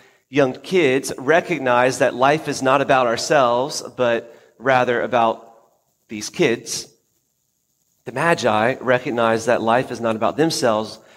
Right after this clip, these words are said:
but about this child, the baby Jesus that they were seeking from afar. And what we know about the Magi, it's kind of a mysterious,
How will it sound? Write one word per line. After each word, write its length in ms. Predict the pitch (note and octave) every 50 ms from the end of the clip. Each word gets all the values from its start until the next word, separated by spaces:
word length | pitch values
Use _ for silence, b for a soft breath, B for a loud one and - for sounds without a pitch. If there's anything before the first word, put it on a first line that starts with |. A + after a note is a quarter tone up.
| b b b b b b G#2+
but 260 | G#2 C3+ B2+ B2+ -
about 840 | - A#2+ G2+ A#2+ A2+ A2+ A2 G#2 - - - - - - _ _ G#2+ G#2+
this 180 | B2 A#2+ -
child, 460 | - - - - - - - _ _ _ _ _ _ _ _ _ _ _ _ _ _ _ _ _ _ _ _ _ _ _
the 80 | - A2+
baby 220 | D3 D#3 E3 F3
Jesus 560 | - C3 C3+ C3+ A#2 G#2 A2 G#2+ G2+ - -
that 320 | - - B2 A2+ A2 - -
they 160 | A#2+ A#2+ A#2
were 100 | A2+ A2+
seeking 500 | A2 - - B2+ A#2+ A2 - A2 G#2+ G#2
from 240 | G2+ - - A2+ G#2+
afar. 520 | G2+ G2 - G#2+ G2 G2 - - - - _ _ _ _ _ _ _ _ _ _ _ _ _ _ _ _ _ _ _ _ _ _ _ _ _ _ _ _ _ _ _ _ -
And 80 | D#3
what 120 | E3+ F#3 F#3
we 100 | G3 F#3+
know 200 | G#3+ A#3 A#3+ A3
about 200 | F#3+ G3 F3+ D#3+
the 60 | E3
Magi, 500 | D3 C#3+ C3+ C#3 C#3 C#3+ D3 C#3+ D#3+ E3
it's 240 | D#3+ D#3 D3+ - -
kind 180 | - G3 G3+
of 80 | G#3 F3
a 60 | E3
mysterious, 1080 | D3+ D3 - - - E3 D#3+ E3+ F3 D#3+ D3 C#3 C#3 C#3 C#3 C#3 - - - - -